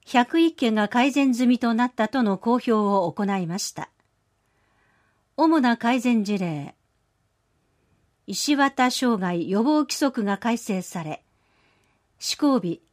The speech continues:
五年十月一日以降の契約で、建築物等の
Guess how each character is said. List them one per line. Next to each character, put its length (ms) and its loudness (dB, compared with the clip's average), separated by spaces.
五 220 2
年 320 2
十 320 0
月 240 -2
一 260 0
日 360 0
以 60 -2
降 220 0
の 160 0
契 220 0
約 280 -2
で、 220 -4
建 240 4
築 240 -2
物 240 -2
等 240 0
の 280 0